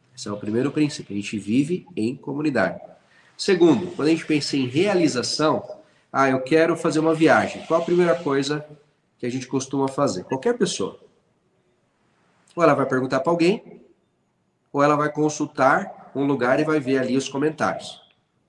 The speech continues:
Certo? Então, essa parte de, de testemunhar, seja porque alguém tá falando que a gente desconhece, olha o nível, ou que alguém que a gente conhece tanto,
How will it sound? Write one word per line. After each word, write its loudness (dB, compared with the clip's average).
Certo? -2
Então, -4
essa 2
parte 0
de, -12
de -8
testemunhar, 2
seja -2
porque -6
alguém 0
tá -2
falando 0
que -4
a 2
gente -2
desconhece, 0
olha 0
o 2
nível, -2
ou 0
que 2
alguém 4
que 2
a 0
gente -4
conhece -2
tanto, -2